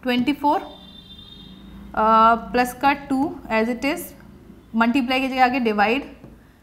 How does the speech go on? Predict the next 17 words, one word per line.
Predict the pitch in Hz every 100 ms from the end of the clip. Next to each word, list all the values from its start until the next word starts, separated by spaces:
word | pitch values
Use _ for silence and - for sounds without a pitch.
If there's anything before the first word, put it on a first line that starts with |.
| - - _ _
और | - 233 240
ये | 247
माइनस | 233 208 226 294 - - - -
सिक्स | 247 - - - - - - - 220
मल्टीप्लाई | 214 214 226 220 220 359 - - -
थ्री। | 220 170 - - - - - - -
अब | 240 233
इसको | 269 285
सॉल्व | 277 262 247
कर | 262
रहे | 254
हैं | 269
हम, | 285
तो |
कितना? | 294 277 262
ट्वेंटी | 269 240 240 269
फ़ोर, | 294 302